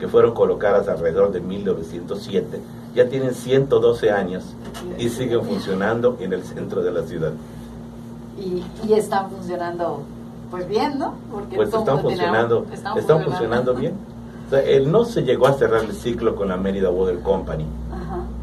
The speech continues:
Speaker 1: porque no llegó a cubrir las expectativas y hubo un lapso de tiempo en el que no funcionó, en tanto nació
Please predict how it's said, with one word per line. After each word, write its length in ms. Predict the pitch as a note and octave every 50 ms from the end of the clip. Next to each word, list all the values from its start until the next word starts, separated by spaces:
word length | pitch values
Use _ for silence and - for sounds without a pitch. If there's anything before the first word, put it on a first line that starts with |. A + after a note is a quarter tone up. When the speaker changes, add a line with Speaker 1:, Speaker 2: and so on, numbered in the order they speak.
| -
Speaker 1:
porque 720 | - G2 G2+ G2+ G2 - A2+ A2 G2+ G2+ G2+ G2 G2 G2 G2
no 220 | G2 A2 A#2 A#2+
llegó 280 | A#2+ A#2+ A2 F#2+ G2+ G#2
a 100 | G#2+ -
cubrir 400 | - G2 F#2 F#2 F#2+ G2 F#2+ F#2 - - - - - - - -
las 180 | - - - -
expectativas 720 | - - - - - - B2 - - A#2 G#2 G#2 G2+ G2 - - - - - - - - - - - - - - -
y 140 | A2 A2
hubo 120 | A#2+ A#2 B2+
un 100 | B2 A2+
lapso 320 | G#2+ G#2+ G#2+ - - A#2+ G#2+
de 100 | A2+ A2
tiempo 440 | A2+ A2+ G#2 F#2+ F#2+ F#2 F#2+ G2 G2+
en 80 | F#2+
el 160 | F2 E2 D#2+ D#2
que 640 | D2+ E2 F2+ F2 F2 E2+ E2 D#2+ D#2+ D#2+ D#2 D2+ - - F2+
no 140 | F#2+ A2 A2+
funcionó, 520 | A#2 B2 A2+ A2 A2+ G#2+ A2 A2+ A2+ A2 -
en 220 | G2+ G2+ G2 F#2+ - -
tanto 500 | - G#2+ G#2+ G#2+ G2+ - - A2+ A2 - - F#2+ G2
nació 480 | F#2+ F#2 - - - F#2+ F#2+ F#2 F#2